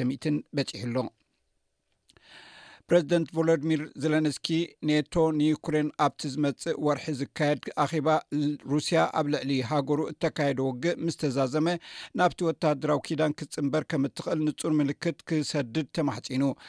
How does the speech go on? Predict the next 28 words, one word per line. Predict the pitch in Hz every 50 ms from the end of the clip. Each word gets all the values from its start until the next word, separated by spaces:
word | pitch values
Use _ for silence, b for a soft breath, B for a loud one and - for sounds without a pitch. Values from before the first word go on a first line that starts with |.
| B B B B B _ -
ኣብ | 135 143 143 143 139
መዓልቲ | 139 - - 143 139 - - - -
ቅዋም | - - 139 139 135 131 135
ዩክሬን | 131 120 - - 165 160 165 165 - -
ንፓርላማ | 165 156 151 - 165 143 135 139 139 131 139 117
ሃገሩ | 123 131 127 120 135 139 147 160 160 -
ኣብ | - 156 151 - 131
ዝሃቦ | 143 135 127 117 120 123
መደረ | 127 131 113 151 151 165 170 170 B B B B B B B -
መራሕቲ | - 170 175 139 165 - -
ሃገራት | 175 160 156 143 160 156 156 - - -
ዓለም | 160 147 151 156 160 147
ብዛዕባ | 131 135 - - 147 151 147
ዩክሬን | 143 131 - - 147 156 156 160 156 - -
ውሳኔታት | 160 143 - - 160 156 151 147 - - 170 151 - -
ኣብ | 156 151 135
ዝወስድሉ | 139 147 147 - - - 139 131 135
እዋን | - 151 139 156 160 165 165 B B B B B -
ሩስያ | - 123 131 - - 165 156 156 165 - _ -
እንታይ | 156 151 160 151 - 170 - -
ዓይነት | - 147 151 156 -
ስጉምቲ | - 170 139 127 156 156 147 - 170 156
ከም | - 185 156 156
እትወስድ | 147 - - 151 147 147 - - 160 123 135
ምሕሳብ | 147 - - - 175 170 151 -
ከቋርጹ | - 175 - - - 160 156 143 147 143 - - 151
ከም | - - 151 131 123
ዘለዎም | 135 131 135 151 160 165 165